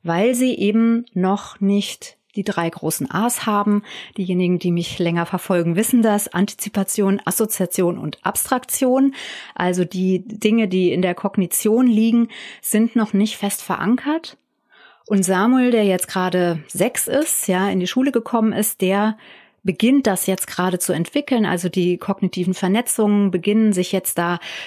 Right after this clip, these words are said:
zu entwickeln. Und er hat aber dieses, dieses Zusammenspiel, was wir eben haben, diese Komplexität,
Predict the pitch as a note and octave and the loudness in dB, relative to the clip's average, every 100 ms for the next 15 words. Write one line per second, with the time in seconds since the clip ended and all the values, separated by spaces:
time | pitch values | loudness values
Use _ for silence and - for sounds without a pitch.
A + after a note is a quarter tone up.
0 | - - F#3 E3+ D#3+ A3+ - C#4 C#4 C#4+ | -10 -2 0 2 0 0 2 2 4 2
1 | - - - - F#3+ F#3+ G3 - - _ | -2 -20 -20 -2 2 4 2 0 -12 _
2 | _ - F3 A3+ - F#3+ F#3 F3+ G#3+ G3 | _ -4 -2 -2 -2 -2 -2 0 0 2
3 | G3 F#3 - F#3 F3+ - F3 F#3 B3 A#3+ | 0 0 -2 -2 -2 -2 0 2 2 2
4 | - F#3+ F#3 F3 F3 G3+ A3+ - F3+ F#3 | 0 -2 0 0 -2 0 0 2 0 0
5 | F3+ G3 G3+ E3 E3+ - F#3 F#3+ F#3 F3+ | 0 0 0 -2 -4 -4 -2 -2 -6 -8
6 | - - G#3 F#3+ - | -8 -2 0 0 -4